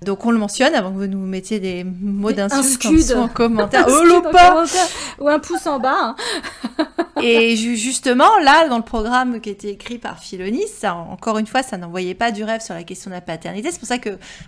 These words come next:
Speaker 1: personnellement, je préférais conclure sur le Mandalorien que sur le père dans Mortis. Je le mentionne juste quand même par acquis de conscience, puisque voilà, euh, un programme où, encore une fois, on... de Dieu le père,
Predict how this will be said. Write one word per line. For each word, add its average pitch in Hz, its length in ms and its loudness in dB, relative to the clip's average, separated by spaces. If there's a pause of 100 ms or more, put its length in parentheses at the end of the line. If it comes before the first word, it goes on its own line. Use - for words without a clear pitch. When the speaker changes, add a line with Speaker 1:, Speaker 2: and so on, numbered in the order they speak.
Speaker 1:
personnellement, 233 480 -2
je 240 100 -8
préférais 214 500 -4
conclure 220 400 -8
sur - 140 -10
le 190 80 -10
Mandalorien 202 580 -8
que 208 120 -16
sur 190 220 -12
le 185 100 -10
père 196 240 -8
dans 185 100 -10
Mortis. 170 480 -10
Je 226 60 -8
le 208 80 -6
mentionne 214 360 -6
juste 226 240 -8
quand 208 120 -6
même 202 160 -8
par 170 100 -4
acquis 170 280 -8
de - 60 -20
conscience, - 520 -8 (420)
puisque - 260 -8
voilà, 247 720 2
euh, 185 380 -6
un 214 100 0
programme 220 640 -4
où, 180 60 -10
encore 196 240 -8
une 196 80 -8
fois, 202 260 -4
on... 180 180 -10 (120)
de 202 180 -6
Dieu 214 300 -2
le 214 140 0
père, 175 320 -2